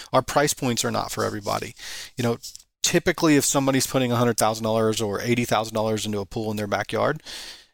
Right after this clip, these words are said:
that's gonna be our starter client. And they're probably going to be able to afford our in-pool furniture. And once they interact with our in-pool furniture and they know how long it lasts and how the quality of it is, they typically don't hesitate to buy our patio furniture and spend the money on it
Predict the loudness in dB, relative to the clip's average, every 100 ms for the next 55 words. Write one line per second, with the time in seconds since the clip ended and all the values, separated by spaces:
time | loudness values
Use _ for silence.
0 | _ _ -2 0 0 0 0 2 0 0
1 | -2 -10 -20 -18 -2 0 0 2 2 2
2 | 0 -2 -2 -8 _ _ _ _ -20 _
3 | -2 2 4 2 -2 -12 0 2 4 4
4 | 6 4 4 2 4 4 2 4 4 4
5 | 0 -4 -2 0 -2 -4 -10 _ -18 -18
6 | -8 -4 2 2 2 2 4 2 2 -2
7 | -2 -2 -2 -4 0 2 2 0 0 0
8 | -2 0 0 -2 -4 0 2 2 -2 -6
9 | -4 -4 -2 2 4 4 4 4 4 2
10 | -2 -8 -16 -18 _ 0 0 0 _ -2
11 | 0 0 2 2 2 0 0 -2 0 -2
12 | -4 -4 -2 -2 -2 -4 -4 -4 -8 -10
13 | -8 -8 -8 -4 -4 -2 -4 -4 -6 -6
14 | -6 -8